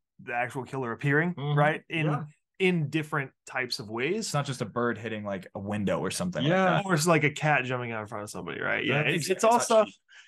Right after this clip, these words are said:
Speaker 1: And, I mean, there were probably three or four that got me a little bit, and I really enjoyed it. I thought it was, I thought
Speaker 3: Yeah.
Speaker 1: it did a good job with those.
Speaker 3: I thought it was a great send up of the worst parts of, you know, Thanksgiving greediness with Black Friday and everything, but also just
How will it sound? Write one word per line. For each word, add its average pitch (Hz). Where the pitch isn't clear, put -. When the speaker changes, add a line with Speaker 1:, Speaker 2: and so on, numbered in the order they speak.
Speaker 1:
And, 214
I 190
mean, 214
there 226
were 247
probably 214
three 175
or 170
four 170
that 143
got 131
me 139
a 135
little 131
bit, 131
and -
I 202
really 302
enjoyed 285
it. -
I 147
thought -
it 180
was, 180
I 170
thought 185
Speaker 3:
Yeah. 240
Speaker 1:
it 160
did 165
a 156
good 147
job 160
with -
those. 113
Speaker 3:
I 190
thought 254
it 240
was 190
a 160
great 143
send 143
up 143
of 110
the 110
worst 113
parts 123
of, 107
you 143
know, 98
Thanksgiving 127
greediness 117
with 101
Black 110
Friday 110
and 107
everything, 113
but 202
also 214
just 165